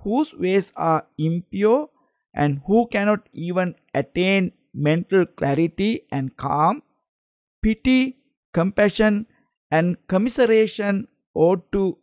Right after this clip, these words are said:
arise, and you should think, "This poor man, he should give up the bad and develop the good, or else after death he will have a bad rebirth."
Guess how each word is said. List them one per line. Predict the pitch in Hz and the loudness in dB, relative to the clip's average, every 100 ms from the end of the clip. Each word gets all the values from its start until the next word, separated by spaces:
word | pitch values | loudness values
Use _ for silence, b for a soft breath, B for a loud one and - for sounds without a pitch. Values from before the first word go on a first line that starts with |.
| - | -4
arise, | 143 143 165 254 - - _ _ _ | -2 2 0 0 -8 -18 _ _ _
and | - 151 | -2 -2
you | 156 214 | 0 -2
should | 208 - 170 _ | 0 0 0 _
think, | 196 185 143 - _ _ _ _ - | 0 2 0 -4 _ _ _ _ -8
"This | 151 175 | -4 -4
poor | - - 262 262 | -6 -2 0 0
man, | 196 175 170 175 165 _ _ _ | 2 4 4 2 -6 _ _ _
he | - 220 | -2 -2
should | - 196 - 127 | -2 -6 -8 -4
give | 160 175 | 0 2
up | 202 - _ | 2 0 _
the | 151 | -4
bad | 135 139 156 160 160 - _ - | 0 2 4 2 0 -8 _ -10
and | 131 131 | -8 -2
develop | 151 170 202 208 160 | 0 2 2 0 0
the | 151 | -2
good, | 120 170 165 _ _ _ _ | 2 2 0 _ _ _ _
or | - 143 143 _ | -4 -2 -2 _
else | 147 160 185 190 - _ - | 2 4 4 0 -6 _ -2
after | 170 208 - 170 | 0 0 -2 -2
death | 160 156 _ _ _ _ _ 160 | 2 0 _ _ _ _ _ -4
he | 190 | -2
will | 180 175 156 - - | -2 -2 -4 -8 -6
have | 165 170 165 156 | 0 2 2 0
a | 143 - - | 0 -8 -2
bad | 143 143 147 143 _ - | 2 4 2 -2 _ -6
rebirth." | 185 190 147 127 | -2 0 -2 -4